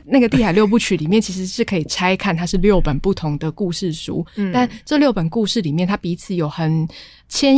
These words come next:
Speaker 1: 引着细细的线连接这个故事，但他们彼此可以各自独立去看待。那我今天想要推荐的是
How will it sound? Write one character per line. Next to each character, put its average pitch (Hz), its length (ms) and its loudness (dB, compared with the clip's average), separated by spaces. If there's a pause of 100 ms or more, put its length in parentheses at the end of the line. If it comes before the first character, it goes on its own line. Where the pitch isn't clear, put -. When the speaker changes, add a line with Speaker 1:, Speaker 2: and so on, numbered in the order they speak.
Speaker 1:
引 165 160 4
着 151 160 0
细 214 240 -2
细 196 180 -2
的 165 140 -2
线 165 320 0
连 165 160 2
接 170 140 -2
这 185 100 -6
个 175 80 -4
故 185 180 -6
事， 175 160 -4
但 175 140 -6
他 208 80 -2
们 185 220 0
彼 185 120 -4
此 196 200 -6
可 185 160 -4
以 165 160 -2
各 190 160 -4
自 175 180 -6
独 147 160 -12
立 170 140 -4
去 160 120 -6
看 160 240 -8
待。 156 200 -8
那 165 120 -2
我 160 80 -2
今 220 140 0
天 262 100 6
想 190 140 -2
要 151 60 0
推 175 180 -4
荐 175 100 -4
的 151 120 -2
是 180 260 2